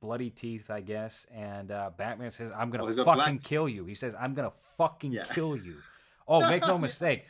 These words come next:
Speaker 1: You will fucking die. That's Ben Affleck
Speaker 2: Yeah.
Speaker 1: saying that to Jared Leto. Unbelievable.
Speaker 2: Yeah, yeah, yeah.
Speaker 1: I w-, it took my breath away.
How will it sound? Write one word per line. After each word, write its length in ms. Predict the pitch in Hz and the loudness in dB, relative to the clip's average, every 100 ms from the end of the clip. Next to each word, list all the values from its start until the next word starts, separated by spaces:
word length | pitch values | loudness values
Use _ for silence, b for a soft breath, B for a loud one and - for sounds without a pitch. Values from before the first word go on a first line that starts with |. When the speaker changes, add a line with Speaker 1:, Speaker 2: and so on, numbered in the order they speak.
| B | B
Speaker 1:
You 140 | 123 147 | 0 4
will 240 | 135 196 | 8 6
fucking 540 | - 160 135 127 104 | 6 2 0 -2 -8
die. 460 | 87 120 113 80 73 | -4 -2 -2 -4 -10
That's 180 | - 113 | -12 -12
Ben 200 | - 117 | -8 -4
Affleck 380 | 113 117 110 98 | -2 -4 -6 -10
Speaker 2:
Yeah. 100 | 113 | -8
Speaker 1:
saying 160 | 113 101 | -8 -8
that 180 | 95 | -10
to 80 | 90 | -14
Jared 320 | 85 98 92 | -12 -10 -10
Leto. 280 | 85 95 82 - - | -8 -10 -10 -16 -10
Unbelievable. 520 | 123 104 101 113 101 | -8 -6 -8 -8 -10
Speaker 2:
Yeah, 60 | 101 101 | -12 -16
yeah, 60 | - | -20
yeah. 60 | 104 | -8
Speaker 1:
I 120 | 120 123 | -2 -2
w-, 200 | 98 101 | -4 -10
it 140 | 120 | -12
took 180 | - 165 | -12 -4
my 140 | 147 147 | -2 0
breath 280 | 135 143 | 0 -2
away. 200 | 95 78 | -4 -16